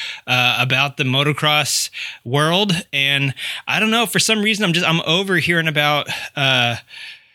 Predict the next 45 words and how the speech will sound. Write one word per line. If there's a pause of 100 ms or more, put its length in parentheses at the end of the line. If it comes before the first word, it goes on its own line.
(540)
what
is
it?
I'm
over
hearing
about (200)
MotoGP.
I
couldn't
even
think
about
it.
I'm
so
over
it.
Uh,
yeah,
just,
uh,
if
you,
hey, (300)
uh,
Blues
Hog
one, (400)
if
you
wanna
hear
about,
like, (640)
Val-,
uh,
Valentino
Rossi
and
Marc
Marquez
all
damn
day,